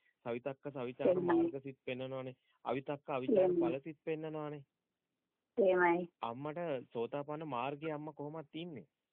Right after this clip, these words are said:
Speaker 1: අම්මා හිත දකිමින්
Speaker 2: එහෙමයි.
Speaker 1: මගේ යනවා. අම්මට හැබැයි
Speaker 2: එහෙමයි.
Speaker 1: සෝතාපන්න ඵලයටපත් වෙන්න ලැබෙන්නේ කවදා හරි. අම්මා ඔය මෙනෙහි කරන එකත් පැත්තකින් තියලා අම්මගේ හිත
Speaker 2: එහෙමයි.
Speaker 1: තියලා සිහිය පවත්වන්න.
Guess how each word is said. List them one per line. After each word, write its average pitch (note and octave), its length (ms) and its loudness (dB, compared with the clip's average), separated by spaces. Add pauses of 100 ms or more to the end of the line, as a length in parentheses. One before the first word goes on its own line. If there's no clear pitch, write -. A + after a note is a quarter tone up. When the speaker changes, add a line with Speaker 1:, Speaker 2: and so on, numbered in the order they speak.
(160)
Speaker 1:
අම්මා C#3 220 -6
හිත C3 140 -10
දකිමින් C#3 460 -2
Speaker 2:
එහෙමයි. F3+ 400 6
Speaker 1:
මගේ C#3+ 300 -2
යනවා. D#3+ 200 -6 (380)
අම්මට E3 280 -6
හැබැයි F#3+ 320 -2
Speaker 2:
එහෙමයි. - 40 -4
Speaker 1:
සෝතාපන්න F3 480 6
ඵලයටපත් D3 680 -4
වෙන්න E3 240 -6
ලැබෙන්නේ D3+ 380 -4
කවදා C#3 380 -6
හරි. A#2+ 200 -4 (580)
අම්මා C#3+ 240 -2
ඔය D#3 80 -6
මෙනෙහි C3 340 -4
කරන D#3 260 -6
එකත් D3+ 320 -8
පැත්තකින් C3 520 -8
තියලා A#2+ 340 -4 (600)
අම්මගේ C#3 380 -8
හිත B2 140 -12
Speaker 2:
එහෙමයි. F#3 340 6
Speaker 1:
තියලා E3+ 200 0
සිහිය C3 260 -6
පවත්වන්න. G2+ 580 -8